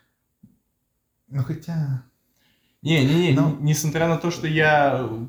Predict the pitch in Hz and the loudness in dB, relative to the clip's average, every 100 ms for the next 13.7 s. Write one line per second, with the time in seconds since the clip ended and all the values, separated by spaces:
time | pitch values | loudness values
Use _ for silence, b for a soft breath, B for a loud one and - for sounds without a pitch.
0 | - 131 120 135 131 131 123 139 139 139 | -10 -10 -10 -8 -4 -2 2 0 2 -2
1 | 131 135 135 131 131 120 139 139 139 - | 0 -2 -2 -4 -4 -2 0 0 -4 -6
2 | 120 131 143 127 131 135 127 123 123 123 | -2 0 0 0 -4 -4 -2 0 0 0
3 | - 139 131 - 117 - - 127 - 120 | -2 -6 -6 -8 -14 -14 -8 -6 -6 -4
4 | 135 180 113 - 104 117 113 120 120 123 | -2 -2 -6 -8 -8 -8 -8 -6 -6 -2
5 | 117 127 123 117 110 110 107 113 123 143 | -2 0 -2 -2 -2 -4 -2 0 2 2
6 | 127 101 110 113 104 113 123 117 98 - | 0 0 -2 -4 -4 0 0 -2 -10 -8
7 | 110 107 110 113 113 110 110 127 123 - | -4 -2 0 2 0 -2 -6 -2 -2 -2
8 | B B B - 139 143 143 131 135 127 | B B B -6 0 0 2 0 0 -2
9 | 160 143 117 - 117 - 139 - 120 127 | -2 -2 -4 -4 -6 -2 -2 0 -2 0
10 | 143 143 120 123 101 B B B 127 139 | 0 0 -2 -2 -4 B B B 0 0
11 | 151 147 135 120 117 131 127 123 123 139 | 2 2 2 2 0 0 2 2 2 2
12 | 117 - 127 123 120 123 127 120 107 117 | 2 0 0 2 2 4 2 0 -2 -8
13 | - - 107 104 104 104 | -18 -10 -6 -2 -2 -2